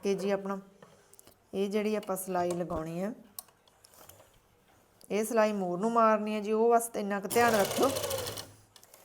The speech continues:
ਇਸ ਤਰ੍ਹਾਂ ਜੀ ਆਪਾਂ ਇਹ ਵੀ ਸਿਲਾਈ ਕੰਪਲੀਟ ਕਰ ਲੈਣੀ ਹੈ।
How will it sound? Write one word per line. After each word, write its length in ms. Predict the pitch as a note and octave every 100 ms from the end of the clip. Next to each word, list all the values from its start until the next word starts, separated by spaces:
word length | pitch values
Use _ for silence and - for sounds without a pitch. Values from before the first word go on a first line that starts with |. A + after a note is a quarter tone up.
| - - - - - _ - - - _ _ _ - - - _ _ -
ਇਸ 140 | G3 G3
ਤਰ੍ਹਾਂ 260 | - F#3
ਜੀ 100 | F#3
ਆਪਾਂ 240 | F#3+ F#3+ F3+
ਇਹ 140 | F3
ਵੀ 80 | F#3+
ਸਿਲਾਈ 300 | G#3 G3 F#3
ਕੰਪਲੀਟ 460 | F3+ F3+ F3+ F3+ F3+
ਕਰ 220 | F3+ F3
ਲੈਣੀ 340 | F3 F3 F3+
ਹੈ। 80 | A3